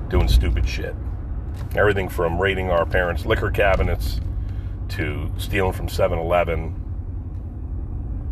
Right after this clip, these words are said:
some light vandalism, you know,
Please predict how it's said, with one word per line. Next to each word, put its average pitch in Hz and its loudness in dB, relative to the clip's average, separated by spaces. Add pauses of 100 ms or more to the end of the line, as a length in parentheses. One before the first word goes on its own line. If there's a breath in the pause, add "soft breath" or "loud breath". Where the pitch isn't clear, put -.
(380 loud breath)
some 85 0
light 92 6
vandalism, 90 2 (1000)
you 92 2
know, 85 2